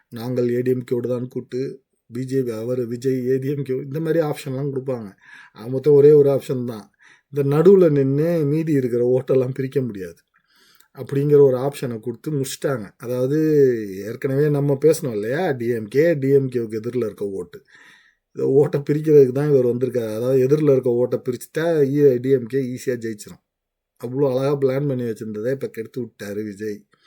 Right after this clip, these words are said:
விஜய் கெடுத்தாரா, இல்ல தெரியாம கெட்டு போச்சா, ஏதோ ஒண்ணு கெட்டு போச்சு, அவ்வளவுதான் முடிஞ்சுச்சு. இப்ப நமக்கு இருக்கிற ஆப்ஷன் நமக்கு புரிஞ்சிருக்கும், நம்ம, உங்களுக்கு புரியும். பாருங்க, கொஞ்ச நாள்ல என்ன நடக்குது அப்படின்னு.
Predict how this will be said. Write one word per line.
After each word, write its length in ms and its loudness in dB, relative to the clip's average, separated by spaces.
விஜய் 320 0
கெடுத்தாரா, 680 -4
இல்ல 200 -6
தெரியாம 460 -2
கெட்டு 220 -8
போச்சா, 540 -8
ஏதோ 360 -2
ஒண்ணு 160 -10
கெட்டு 240 -18
போச்சு, 300 -10
அவ்வளவுதான் 460 -6
முடிஞ்சுச்சு. 360 -8
இப்ப 140 -12
நமக்கு 340 -2
இருக்கிற 380 2
ஆப்ஷன் 260 -2
நமக்கு 320 -4
புரிஞ்சிருக்கும், 580 -2
நம்ம, 220 -4
உங்களுக்கு 400 0
புரியும். 500 -2
பாருங்க, 580 -4
கொஞ்ச 220 -4
நாள்ல 220 0
என்ன 260 0
நடக்குது 600 -4
அப்படின்னு. 540 -12